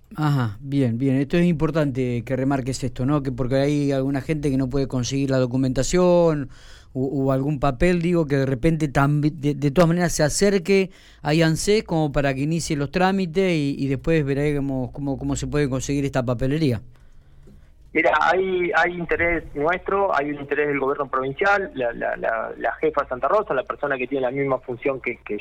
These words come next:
Speaker 2: yo, pero en Santa Rosa se reunió con, eh, con el Ministerio de, de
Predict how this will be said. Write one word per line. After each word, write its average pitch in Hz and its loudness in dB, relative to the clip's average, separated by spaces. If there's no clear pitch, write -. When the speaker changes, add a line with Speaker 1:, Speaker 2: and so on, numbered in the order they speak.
Speaker 2:
yo, 139 0
pero 117 -6
en 117 -8
Santa 123 -2
Rosa 139 -4
se 123 -4
reunió 135 0
con, 123 -4
eh, 117 0
con 120 -2
el 117 -2
Ministerio 123 0
de, 110 -2
de 120 -6